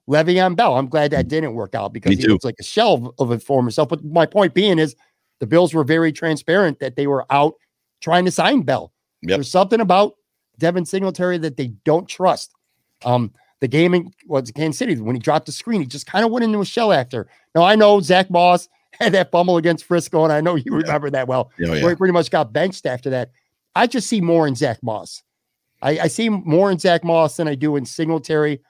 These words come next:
Speaker 1: but where we are on the same page is I don't think either guy is an R B one. I think
Speaker 2: So
Speaker 1: Zach Moss, I see, I think in a perfect offseason for the Bills,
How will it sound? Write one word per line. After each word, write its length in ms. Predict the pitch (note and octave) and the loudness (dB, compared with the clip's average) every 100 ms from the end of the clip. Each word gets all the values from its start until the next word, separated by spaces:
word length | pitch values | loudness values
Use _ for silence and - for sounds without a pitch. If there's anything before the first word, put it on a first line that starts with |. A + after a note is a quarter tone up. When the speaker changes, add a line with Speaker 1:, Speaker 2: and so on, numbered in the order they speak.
| _ - | _ 0
Speaker 1:
but 260 | E3 D#3+ _ _ _ | 2 0 _ _ _
where 420 | A#2+ D3 C#3+ C#3 A#2+ _ _ _ - | 0 2 2 0 -6 _ _ _ -4
we 140 | C#3+ | 2
are 200 | E3+ F#3 | 4 4
on 100 | D#3 | 2
the 60 | C#3+ | -2
same 280 | - D#3+ C#3 | -4 -4 0
page 460 | D#3 D3+ D#3+ - _ _ _ - | 0 0 -2 -8 _ _ _ -10
is 120 | B2+ - | -8 -2
I 160 | C#3+ | -2
don't 220 | D3 D3 C3+ | 0 -2 -2
think 220 | C#3 - - | -4 -4 -2
either 340 | G#3 B3 D3+ | 0 2 0
guy 260 | B2 A#2+ A#2+ | 0 0 -2
is 140 | G#2+ | -4
an 120 | C3 | -4
R 160 | A#2 A2+ | -2 -4
B 100 | G#2+ | -6
one. 300 | G2+ A2 E2 _ _ _ _ _ B2+ | -8 -10 -12 _ _ _ _ _ 0
I 140 | D3+ | 2
think 160 | F3 D#3+ | 4 4
Speaker 2:
So 40 | |
Speaker 1:
Zach 180 | E3 D#3 | 4 4
Moss, 340 | D#3 D#3 D#3 - _ _ - | 4 4 2 -4 _ _ -2
I 160 | F#3 G#3+ | -2 -2
see, 320 | - A3+ G3+ - _ _ _ - | -6 -6 -6 -12 _ _ _ -4
I 140 | D#3+ G3+ | 0 2
think 320 | A3+ G#3+ - | 2 2 2
in 120 | E3+ | 0
a 40 | C#3+ | 0
perfect 440 | - G3 G3 G3 | 0 -2 -2 -2
offseason 480 | E3+ E3 - E3 D#3+ | 0 -2 -4 -6 -4
for 80 | E3+ | -4
the 80 | D3+ | 0
Bills, 420 | D3+ D3+ D#3+ | 2 2 0